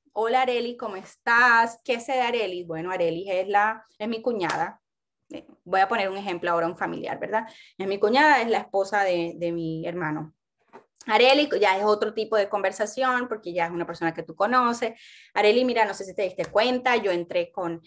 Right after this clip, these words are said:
esta compañía que se llama Monad, que tiene productos para el cabello y la piel. Yo sé que tú tienes el cabello súper lindo, te haces highlights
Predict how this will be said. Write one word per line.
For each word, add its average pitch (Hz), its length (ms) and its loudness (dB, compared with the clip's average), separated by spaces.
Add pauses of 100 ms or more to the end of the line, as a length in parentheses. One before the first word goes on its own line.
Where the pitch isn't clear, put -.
(180)
esta 185 180 -4
compañía 170 400 0
que 165 60 -12
se 175 140 -2
llama 165 160 0
Monad, 208 520 2
que 196 120 -2
tiene 175 180 -4
productos 170 400 -2
para 170 160 -4
el 165 80 -8
cabello 160 240 -4
y 160 40 -4
la 160 180 -2
piel. 220 420 4
Yo 180 100 -4
sé 175 160 -4
que 180 120 -8
tú - 100 -14
tienes 175 240 -4
el 180 80 -4
cabello 165 340 2
súper 214 460 -2
lindo, 214 560 -2
te 190 100 -2
haces 175 220 -2
highlights 196 800 2